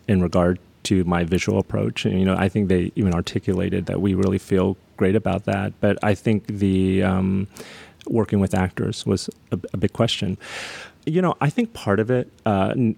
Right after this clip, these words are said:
in, in retrospect, now that I have some perspective, because it turned out to be really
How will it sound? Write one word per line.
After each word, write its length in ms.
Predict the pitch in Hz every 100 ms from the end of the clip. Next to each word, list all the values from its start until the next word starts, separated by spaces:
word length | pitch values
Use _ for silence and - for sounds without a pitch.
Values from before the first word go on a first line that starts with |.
| -
in, 220 | 139 107
in 180 | 131 104
retrospect, 580 | 101 - 117 - 110 107
now 140 | 110
that 140 | 110
I 100 | 101
have 180 | 98 98
some 140 | - 92
perspective, 800 | 92 - 95 - - 104 107 -
because 300 | 127 - 123
it 100 | 127
turned 220 | - 165
out 140 | 143 -
to 60 |
be 260 | 107 104 98
really 460 | - 113 113 98